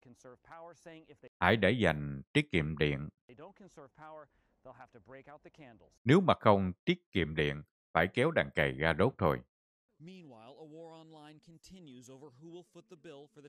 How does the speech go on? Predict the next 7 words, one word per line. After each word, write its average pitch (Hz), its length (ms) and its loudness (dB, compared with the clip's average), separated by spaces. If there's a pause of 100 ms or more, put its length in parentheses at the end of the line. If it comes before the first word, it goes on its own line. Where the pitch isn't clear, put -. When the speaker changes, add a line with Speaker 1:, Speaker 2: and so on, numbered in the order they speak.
(120)
Speaker 1:
technology 151 640 -20
the 139 120 -20
U- 151 40 -20 (360)
Speaker 2:
Và 101 340 6
trong 127 260 0
lúc 165 200 -4
này, 82 400 2